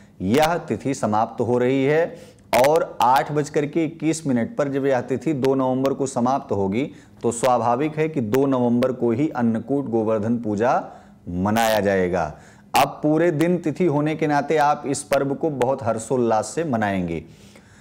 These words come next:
सूर्य और चंद्रमा जिस तिथि को दोनों रूप से स्पर्श कर रहे हों, वह तिथि अपने आप में पूर्ण पाई जाती है, लेकिन तमाम प्रकार की मानसिक भ्रांतियां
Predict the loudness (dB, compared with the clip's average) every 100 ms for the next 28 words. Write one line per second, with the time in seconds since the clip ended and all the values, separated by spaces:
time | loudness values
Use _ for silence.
0 | -14 -10 -2 2 2 4 2 2 -2 -14
1 | -2 2 2 0 -2 0 0 2 0 0
2 | -4 -4 -4 -2 -2 -2 0 0 2 2
3 | 2 0 -2 -2 -2 0 -2 -2 -4 -2
4 | 0 2 0 0 0 0 -2 -2 -2 -2
5 | -2 -2 0 0 -2 -6 -6 -4 0 0
6 | 2 2 2 0 0 0 0 -2 -8 -20
7 | -20 -6 0 0 0 -2 0 0 0 -2
8 | -2 0 -2 -2 -2 0 0 -2 -4 -4
9 | -4 -4 -4 -2 0